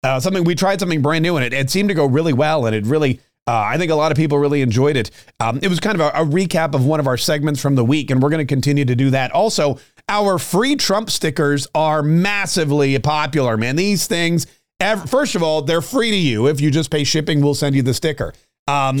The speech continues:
they are big, nice vinyl, easy to put on, easy to remove, which is very important. Free Trump bumper stickers. They say free Trump. And, uh, you can get yours free. The website to go to is team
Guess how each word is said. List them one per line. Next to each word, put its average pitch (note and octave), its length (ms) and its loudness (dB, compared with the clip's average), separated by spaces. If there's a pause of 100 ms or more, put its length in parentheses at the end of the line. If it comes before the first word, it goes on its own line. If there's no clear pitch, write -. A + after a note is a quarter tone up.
(100)
they E3 240 0
are D#3 120 0
big, F3 760 2
nice F3+ 340 0
vinyl, F3 640 0
easy F3 360 2
to E3 80 0
put F3 260 -2
on, F3 280 0
easy G#3+ 340 2
to F3+ 60 0
remove, D3+ 460 0
which C3 140 0
is B2 80 2
very C#3+ 160 2
important. B2+ 400 0 (260)
Free G3+ 340 0
Trump F#3 360 -2
bumper E3 340 0
stickers. B2+ 520 0
They C#3 140 0
say C#3 200 -2
free D3 260 -2
Trump. C3+ 320 -2 (320)
And, D3+ 340 -2
uh, D3+ 40 2
you D#3+ 160 0
can F#3+ 140 -2
get E3 160 -2
yours F#3 260 -2
free. D3 240 0
The C#3 240 0
website G3+ 400 0
to D#3+ 80 -2
go D#3+ 120 0
to D#3+ 160 0
is C3+ 140 0
team G3 520 0